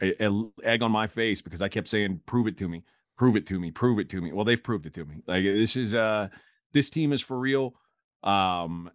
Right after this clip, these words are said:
and i-, it's like LeBron putting up a nearly a triple-double. That didn't matter. Uh, he, he gets, gets blocked the, on the, at the, at the end of the game, uh, to keep from tying the game.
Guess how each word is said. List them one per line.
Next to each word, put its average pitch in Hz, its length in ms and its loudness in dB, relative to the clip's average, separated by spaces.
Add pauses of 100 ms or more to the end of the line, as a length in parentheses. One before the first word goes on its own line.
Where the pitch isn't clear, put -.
and 101 720 0
i-, - 320 -16
it's 104 440 -4
like 110 320 0
LeBron 120 760 0
putting 131 260 0
up 120 160 -2
a 113 240 0
nearly 127 420 0
a 113 60 -2
triple-double. 123 840 0 (580)
That 123 260 2 (200)
didn't 127 260 2
matter. 131 440 0 (160)
Uh, 92 480 -4
he, 98 240 -6
he 104 200 -4
gets, - 400 0 (540)
gets 120 220 2
blocked 120 600 0 (200)
the, 104 100 -2
on 107 340 2
the, 107 120 0
at 107 140 0
the, 107 180 -2
at 107 100 -4
the 110 140 0
end 117 100 2
of 113 40 0
the 104 80 -2
game, 120 540 -2
uh, 90 320 -4 (360)
to 90 240 0 (100)
keep 120 200 0
from 101 120 2
tying 120 400 0
the 120 80 -2
game. 123 440 0